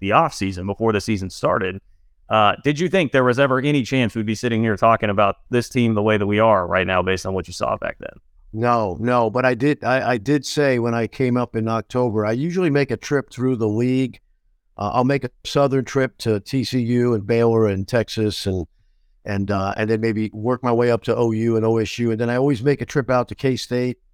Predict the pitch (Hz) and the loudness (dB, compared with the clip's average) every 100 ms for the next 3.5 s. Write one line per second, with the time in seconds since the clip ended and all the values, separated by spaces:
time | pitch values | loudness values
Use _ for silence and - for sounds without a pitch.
0 | _ _ _ _ - 131 117 123 127 120 | _ _ _ _ -2 0 2 2 2 2
1 | 120 135 135 113 - 120 113 117 110 120 | 2 2 2 0 -2 -2 -2 -2 -2 -2
2 | 117 127 113 107 147 139 110 92 _ - | -2 0 0 2 0 2 0 -2 _ -10
3 | 101 98 104 98 104 | -6 -4 -4 -2 -4